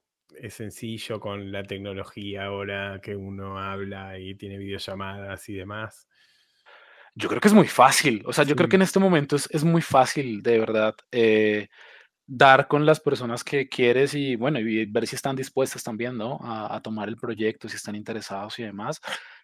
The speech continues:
Speaker 2: pero creo que es muy fácil, o sea, desde, desde mi casa en Bogotá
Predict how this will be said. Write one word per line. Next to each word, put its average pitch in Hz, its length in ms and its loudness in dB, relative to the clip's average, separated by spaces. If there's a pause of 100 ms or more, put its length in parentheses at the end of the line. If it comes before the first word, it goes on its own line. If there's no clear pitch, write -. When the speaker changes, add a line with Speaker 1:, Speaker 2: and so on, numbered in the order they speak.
Speaker 2:
pero 123 200 4
creo 113 160 -2
que - 80 -6
es 131 80 -4
muy 127 140 -4
fácil, 110 420 0
o 104 40 -10
sea, 110 220 0
desde, 113 640 0
desde 104 1300 -2
mi 113 160 -10
casa 117 340 2
en 139 100 -8
Bogotá 135 720 8